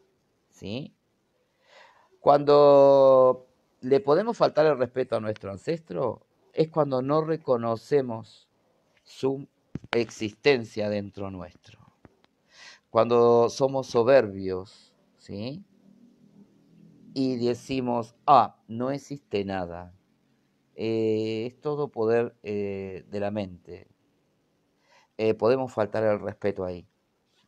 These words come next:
O cuando un ancestro nos habló algo que nosotros sabíamos que era verdad y decimos, "No, ese ancestro en posesión está mintiendo". Ejemplo.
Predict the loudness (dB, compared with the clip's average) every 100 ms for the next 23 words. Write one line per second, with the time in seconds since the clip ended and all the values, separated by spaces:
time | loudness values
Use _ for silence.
0 | -6 0 4 4 4 2 0 -2 -4 -4
1 | -4 -6 -6 -6 -4 -4 0 -2 -2 0
2 | 0 -2 -8 -10 -12 _ _ _ -6 -4
3 | -4 -6 -2 -2 0 -2 -4 -8 -14 -8
4 | -6 -4 -6 -4 -2 -4 -6 _ _ _
5 | _ _ _ _ _ _ _ _ _ _
6 | _ -8 -8 -8 _ _ -14 -10 -10 -10
7 | -10 -14 -14 _ _ _ _ _ _ _
8 | _ _ _ -8 -8 -6 -8 -6 -8 -6
9 | -8 -10 -12 -12 -12 -10 -12 -14 -14 -10
10 | -10 -12 -20 _ _ _ _ _ -20 -10
11 | -10 -10 -16 _ _